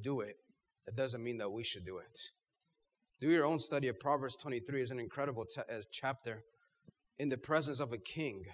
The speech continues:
he says, "Put a knife to your throat so you're not given to appetite." He says, "Don't do what they're doing." In Deuteronomy, Moses links gluttony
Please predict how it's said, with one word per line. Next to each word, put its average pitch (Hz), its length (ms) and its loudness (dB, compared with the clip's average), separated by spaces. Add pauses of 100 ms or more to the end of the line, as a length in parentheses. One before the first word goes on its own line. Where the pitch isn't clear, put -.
(920)
he 113 100 -6
says, 123 260 2
"Put 147 200 0
a 143 60 4
knife 131 380 2
to 147 80 -2
your 123 100 2 (140)
throat 127 260 0
so 110 100 -4
you're 117 160 0
not 117 200 -2
given 101 280 -4
to 104 100 -4
appetite." 92 500 -6 (920)
He - 40 -20
says, 107 100 -12
"Don't 139 160 -4
do 180 80 0
what 127 120 -4
they're 151 140 -4
doing." 69 300 -12 (2250)
In 170 160 6
Deuteronomy, 185 640 12
Moses 151 600 6
links 151 280 4
gluttony 131 760 0